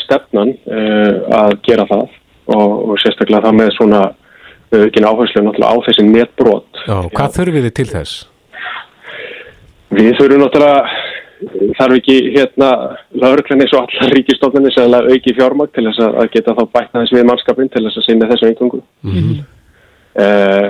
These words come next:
Speaker 1: en hérna, en, en það má, má líta, sko, á þetta,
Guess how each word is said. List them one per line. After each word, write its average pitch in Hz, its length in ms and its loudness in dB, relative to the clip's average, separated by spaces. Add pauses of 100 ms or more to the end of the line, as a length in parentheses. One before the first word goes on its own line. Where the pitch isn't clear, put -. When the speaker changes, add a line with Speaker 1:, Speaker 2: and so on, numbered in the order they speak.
Speaker 1:
en 101 240 2
hérna, 101 540 0 (720)
en, 101 200 -2
en 98 160 -4
það 113 160 -2
má, 104 120 4 (120)
má 110 160 0
líta, 110 460 2
sko, - 240 0 (680)
á 117 180 -2
þetta, 113 340 2